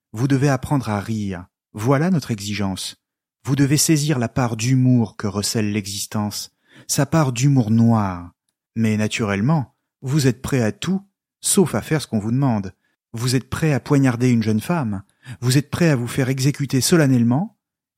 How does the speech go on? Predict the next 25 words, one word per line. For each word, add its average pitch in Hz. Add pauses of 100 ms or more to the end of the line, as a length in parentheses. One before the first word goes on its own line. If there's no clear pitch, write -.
et 151
vous 131
seriez 120
certainement 135
prêt 127
aussi 123
à 101
mortifier 131
votre 107
corps, 120 (300)
à 123
le 123
flageller 143
pendant 113
cent -
ans, 151
n'est-ce 101
pas ? 127 (480)
Vous 110
devez 120
vivre 101 (260)
et 127
apprendre 127
à 104
rire. 92